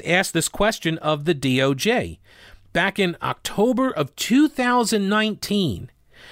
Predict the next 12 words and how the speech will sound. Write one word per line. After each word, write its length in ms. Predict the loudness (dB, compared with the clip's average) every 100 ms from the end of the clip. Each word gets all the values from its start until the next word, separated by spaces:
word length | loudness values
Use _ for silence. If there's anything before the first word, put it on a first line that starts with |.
| -20 -20 -20 _ -4
several 380 | 0 2 2
colleagues, 720 | 0 2 2 4 2 2 -2 -2
along 300 | 2 2 2
with 140 | 0
Grassley, 520 | 0 0 0 0 0 2
wrote 160 | 4
a 80 | 4
letter 360 | 4 4 2 0
to 180 | -2
the 120 | 0 0
Attorney 340 | 0 0 0
General 440 | 0 0 0 -4